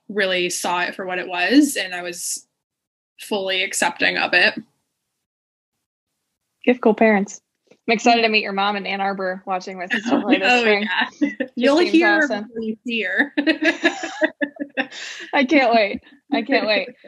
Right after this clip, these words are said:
Speaker 2: Um, before I ask this final question, I just wanna thank you. Uh, this has been a blast. I don't know why we haven't
Speaker 1: Yeah.
Speaker 2: communicated in person sooner, but you just have such a mature knowledge of the game that I'm just so happy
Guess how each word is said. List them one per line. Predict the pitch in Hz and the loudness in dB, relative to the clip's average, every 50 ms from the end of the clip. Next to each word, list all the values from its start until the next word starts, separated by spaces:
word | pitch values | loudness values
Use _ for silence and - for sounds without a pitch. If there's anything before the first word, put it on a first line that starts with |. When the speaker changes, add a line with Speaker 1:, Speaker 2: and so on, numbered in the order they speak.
| - - _ | -20 -12 _
Speaker 2:
Um, | - 247 254 247 240 233 220 208 196 208 | 0 2 2 4 2 0 -2 -4 -6 -8
before | - 254 247 294 294 | -10 -8 -6 -2 0
I | 294 294 | 2 2
ask | 269 262 269 262 | 2 2 0 -2
this | 262 254 - | -6 -8 -4
final | 247 233 233 226 | -4 -2 -2 -2
question, | 226 233 233 233 - 254 233 220 | -2 -2 -4 -4 -4 -4 -2 0
I | 214 214 | 0 0
just | 214 226 - - | -2 -4 -6 -8
wanna | 220 208 208 | -8 -8 -8
thank | - 196 190 202 - | -8 -8 -10 -10 -8
you. | 214 208 214 226 254 277 294 294 | -6 -4 -4 -4 -4 -6 -6 -4
Uh, | - 208 202 196 190 185 | -2 0 2 2 2 2
this | 175 190 208 208 - | 0 -2 -4 -4 -4
has | 254 240 208 196 | -4 -4 -2 0
been | 214 208 208 208 208 180 | 0 2 2 2 0 0
a | 208 | -2
blast. | 190 - 185 180 175 175 185 - 190 190 - - - - | -2 0 0 0 2 2 2 2 2 0 -4 -10 -8 -6
I | 202 | -4
don't | 202 208 185 196 | -4 -4 -4 -4
know | 214 208 196 | -4 -4 -2
why | 190 185 185 185 190 190 | 0 0 2 2 2 0
we | 190 202 | 0 -2
haven't | 214 196 196 - - | -2 -2 -2 -4 -6
Speaker 1:
Yeah. | - | -12
Speaker 2:
communicated | 214 190 180 180 185 - 202 185 190 202 196 | -12 -12 -12 -12 -6 -4 -2 0 0 2 2
in | 196 190 190 | 0 0 0
person | - 185 196 - - 185 180 190 | -2 -4 -4 -6 -8 -12 -12 -12
sooner, | - - - - 175 185 190 208 240 269 302 - - | -8 -4 -4 -4 -2 0 2 4 4 2 2 0 2
but | 214 196 185 180 185 180 - - _ _ - | 4 4 6 6 4 2 0 -4 _ _ -8
you | 208 226 | -4 -2
just | 208 240 233 247 | 0 0 0 2
have | 254 233 208 208 | 2 0 0 -2
such | - - 233 208 208 208 202 - - - - - - _ _ _ _ _ - | -4 -2 0 0 0 0 -2 -6 -10 -10 -12 -14 -16 _ _ _ _ _ -6
a | 214 | -4
mature | 214 208 196 - - - 226 220 214 | -4 -4 -4 -4 -4 -4 -2 -2 0
knowledge | 202 196 196 196 196 202 196 220 | 0 0 0 2 0 0 -2 -2
of | 208 | -4
the | 185 202 | -4 -4
game | 175 185 185 180 185 214 247 262 | -2 -2 -2 -2 0 0 0 0
that | 262 226 196 | 2 2 2
I'm | 202 196 190 | 2 2 0
just | 196 190 - - | -2 -4 -4 -2
so | 196 190 | -4 -2
happy | 190 190 190 190 - - 170 - 170 175 196 | 2 2 0 0 0 -4 -6 -6 -6 -8 -10